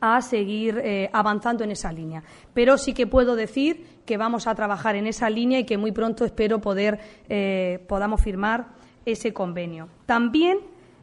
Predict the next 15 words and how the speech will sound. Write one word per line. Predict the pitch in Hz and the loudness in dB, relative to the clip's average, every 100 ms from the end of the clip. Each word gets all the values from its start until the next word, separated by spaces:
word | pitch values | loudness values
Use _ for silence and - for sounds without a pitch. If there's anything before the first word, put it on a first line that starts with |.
| _ | _
eh, | 247 240 233 226 220 214 208 | -2 0 0 -2 -4 -4 -4
les | 226 226 208 - | -4 -4 -4 0
he | 277 269 247 226 214 208 | 4 4 4 2 -2 -4
comunicado | 226 226 226 214 302 330 | -2 0 -2 -2 0 2
y | 302 | 0
les | 226 240 | -2 -4
he | |
propuesto | - 226 269 269 269 294 330 - - _ - - _ - | -2 0 2 0 -2 -4 -4 -10 -20 _ -20 -20 _ -8
que | - 269 | 2 4
el | 262 | 6
Batel | 262 254 359 381 370 - | 4 4 2 4 2 0
tiene | 285 311 320 330 339 - - _ _ - - _ | 2 4 4 2 0 -8 -20 _ _ -20 -20 _
que | - 254 | 0 0
ser | - 339 339 - | 4 4 4 2
reconocido | 262 240 247 247 247 240 233 - 320 320 359 | 0 2 2 4 2 2 0 4 2 4 2